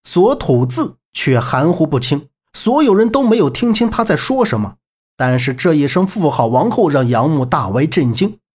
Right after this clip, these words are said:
心想：“难道她就是杀死富豪王后的那个女人？”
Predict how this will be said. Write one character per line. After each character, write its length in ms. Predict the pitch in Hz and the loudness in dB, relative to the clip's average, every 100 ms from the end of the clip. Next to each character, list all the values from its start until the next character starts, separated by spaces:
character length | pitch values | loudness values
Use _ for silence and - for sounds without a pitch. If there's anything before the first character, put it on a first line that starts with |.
| _ - | _ -4
心 180 | 143 | -2
想 280 | 127 127 - _ _ _ _ _ _ _ _ _ - | -2 -6 -10 _ _ _ _ _ _ _ _ _ -4
：“难 140 | 113 | 0
道 300 | 127 107 127 _ _ - | 0 -2 -6 _ _ -6
她 180 | 151 | -4
就 140 | 185 175 | 0 0
是 140 | 160 | 0
杀 200 | 131 160 | 0 0
死 160 | 156 131 | -2 -2
富 140 | 226 | -2
豪 140 | 151 113 | 0 0
王 180 | 120 | 0
后 140 | 240 226 | 0 0
的 100 | 185 | 2
那 100 | 240 | 2
个 80 | 196 | 2
女 120 | 123 | 0
人？” 400 | 107 151 214 | 0 0 -2